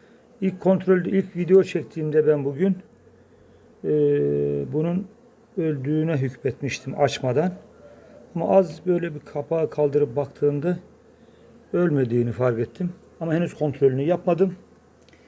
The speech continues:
Yapacağım. Mesela bakın şu da olumsuz bir işaret gibi duruyor ilk bakışta. Nedir bu uçma tahtasındaki bu pislik? Acaba, acaba, e, yağmacılık mıdır yoksa arıda göz balı yok da sır açıyor,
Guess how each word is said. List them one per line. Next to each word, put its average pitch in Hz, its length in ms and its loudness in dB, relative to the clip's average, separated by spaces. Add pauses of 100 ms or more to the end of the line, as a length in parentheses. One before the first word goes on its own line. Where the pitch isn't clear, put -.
(720)
Yapacağım. 156 380 2
Mesela 180 380 2
bakın 170 220 -2
şu 185 240 -8
da 208 120 0
olumsuz 180 520 0
bir 202 200 -6
işaret 185 400 -2
gibi 139 260 -6
duruyor 127 360 4 (520)
ilk 175 240 -6
bakışta. 175 560 2 (720)
Nedir 170 260 0
bu 151 180 -2
uçma 180 260 -4
tahtasındaki 170 760 0
bu 180 80 -8
pislik? 160 420 -6
Acaba, 175 260 2 (680)
acaba, 180 420 2 (340)
e, 160 40 -6
yağmacılık 147 720 0
mıdır 185 260 -2
yoksa 165 480 2 (580)
arıda 143 280 2
göz 139 340 2
balı 151 200 2
yok 160 240 0
da 151 80 0
sır 151 300 -6
açıyor, 160 520 2